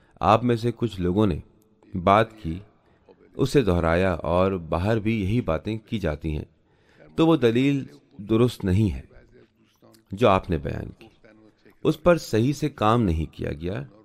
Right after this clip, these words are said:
ٹھیک ہے، ممکن ہے کہ ہر اچھے قانون پر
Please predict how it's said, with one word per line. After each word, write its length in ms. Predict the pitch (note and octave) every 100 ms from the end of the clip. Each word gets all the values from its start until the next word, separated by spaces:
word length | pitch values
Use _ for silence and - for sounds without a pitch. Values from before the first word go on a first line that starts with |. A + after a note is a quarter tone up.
| -
ٹھیک 360 | - E3+ F#3 -
ہے، 120 | D2 - _ _ -
ممکن 360 | B2+ D3 E3+ D3+
ہے 80 |
کہ 120 | D3 D#3+ G#2+
ہر 240 | C#3 -
اچھے 320 | - - C3+
قانون 460 | C3 F#2+ F#2 A2 C3
پر 220 | - F#2